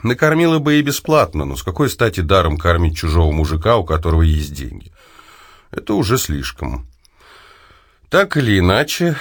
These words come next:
сорок шесть марок весьма взбадривают приунывшего Энну Клуге. Теперь-то пристанище на ночь наверняка обеспечено. И память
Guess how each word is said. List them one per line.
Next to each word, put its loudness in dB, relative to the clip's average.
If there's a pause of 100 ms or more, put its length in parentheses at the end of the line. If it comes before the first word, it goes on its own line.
сорок 0
шесть -2
марок 2
весьма 0
взбадривают 0
приунывшего 2
Энну 2
Клуге. -2 (520)
Теперь-то -2
пристанище 0
на 4
ночь -2
наверняка 0
обеспечено. -8 (520)
И -4
память 0